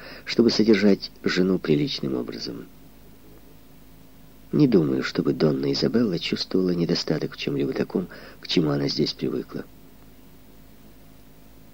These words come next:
Он продолжал смотреть на меня вопросительно.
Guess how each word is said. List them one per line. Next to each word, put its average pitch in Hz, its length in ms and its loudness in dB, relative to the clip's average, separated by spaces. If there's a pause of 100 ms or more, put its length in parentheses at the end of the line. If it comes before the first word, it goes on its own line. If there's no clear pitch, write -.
(1200)
Он 76 200 0
продолжал - 580 -2
смотреть - 640 -4
на 107 80 -4
меня 107 300 -8
вопросительно. - 1040 -10